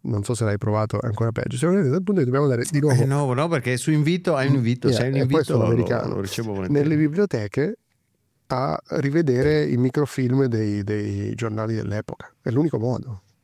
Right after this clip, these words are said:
Speaker 1: Tra l'altro pensaci, Lorenzo, no? No? Noi ci, ci facciamo intortare, gaslightare da questi personaggi della seconda che ci dicono che queste robe sanno tutto di tutto, sanno tutto perché hanno mangiato l'internet.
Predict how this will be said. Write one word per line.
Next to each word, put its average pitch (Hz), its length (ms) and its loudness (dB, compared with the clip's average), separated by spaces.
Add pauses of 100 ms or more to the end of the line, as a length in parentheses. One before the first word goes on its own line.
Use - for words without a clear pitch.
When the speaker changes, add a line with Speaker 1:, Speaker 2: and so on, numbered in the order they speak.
(460)
Speaker 1:
Tra 262 120 0
l'altro 170 200 2
pensaci, 120 440 0
Lorenzo, 107 440 0
no? 120 140 0
No? 170 200 -2
Noi 202 240 2
ci, - 200 -6
ci - 280 -8
facciamo 135 380 0
intortare, 117 520 0
gaslightare 147 720 -2
da 104 140 0
questi 113 320 -2
personaggi 131 460 -2
della 123 120 0
seconda 180 320 0
che 113 80 -2
ci - 140 -4
dicono 123 180 2
che 117 60 -2
queste - 260 -4
robe 135 280 0
sanno 127 380 0
tutto 127 320 -4
di 117 140 -4
tutto, 131 360 -4
sanno 135 240 -2
tutto 135 120 -2
perché 123 220 -6
hanno 127 100 -2
mangiato 135 420 2
l'internet. 117 680 -2